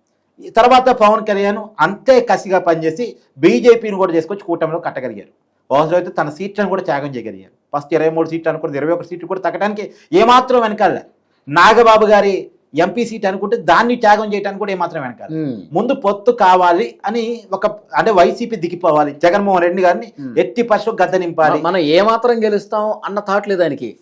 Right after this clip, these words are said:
Speaker 2: జగన్ను ఓడగొట్టాలి.
Speaker 1: ఓడగొట్టాలి అనే కసిలో నుంచి, ఆ కసిని వైసీపీ పెంచి పోషించింది నిజానికి.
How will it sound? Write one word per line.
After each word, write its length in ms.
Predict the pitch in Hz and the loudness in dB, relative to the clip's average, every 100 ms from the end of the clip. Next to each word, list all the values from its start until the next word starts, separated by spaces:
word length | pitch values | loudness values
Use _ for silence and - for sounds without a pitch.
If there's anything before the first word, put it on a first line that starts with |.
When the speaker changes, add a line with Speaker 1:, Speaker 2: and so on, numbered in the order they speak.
| _ 113 | _ -18
Speaker 2:
జగన్ను 420 | 117 135 254 294 | -10 -2 2 4
ఓడగొట్టాలి. 560 | 214 214 190 175 110 87 - | 6 4 4 0 -2 -10 2
Speaker 1:
ఓడగొట్టాలి 560 | 185 233 196 - 180 - - | 4 6 4 2 -2 -4 -4
అనే 200 | 175 202 | -2 -2
కసిలో 540 | - - - 240 226 | -2 -2 0 4 4
నుంచి, 300 | 196 202 - | 2 -6 -6
ఆ 160 | 190 175 | 0 2
కసిని 420 | 214 214 262 262 220 233 233 _ _ - | 4 2 2 -4 -2 -4 -6 _ _ 2
వైసీపీ 360 | 196 240 240 | 4 4 0
పెంచి 340 | 247 202 202 202 | -4 -4 -4 -6
పోషించింది 500 | 190 180 165 143 110 | -6 -6 -8 -16 -12
నిజానికి. 340 | 113 117 117 | -8 -6 -8